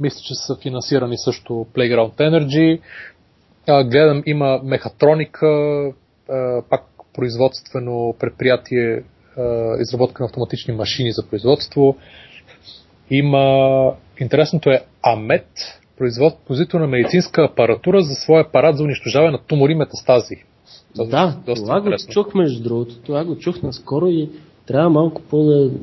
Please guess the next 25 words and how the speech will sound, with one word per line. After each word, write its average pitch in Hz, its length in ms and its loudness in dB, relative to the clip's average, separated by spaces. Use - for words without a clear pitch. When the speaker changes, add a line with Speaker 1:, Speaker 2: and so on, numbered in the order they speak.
Speaker 2:
разгледам 127 460 2
за 113 140 -2
какво - 280 -4
точно 131 320 -2
става 117 320 2
дума, 123 260 6
но 165 80 8
изглежда 147 440 4
наистина 139 400 4
революционно 120 680 4
за 120 240 2
борба 113 340 2
с - 280 -2
рак 113 220 2
и - 40 -12
с - 280 -8
тумори. 113 400 4
Speaker 1:
Ще - 140 -14
ги 117 100 -6
издирим 120 400 4
и 117 40 6
Speaker 2:
И 117 40 6
Speaker 1:
ще 117 140 2
видим 131 220 0
какво 117 460 0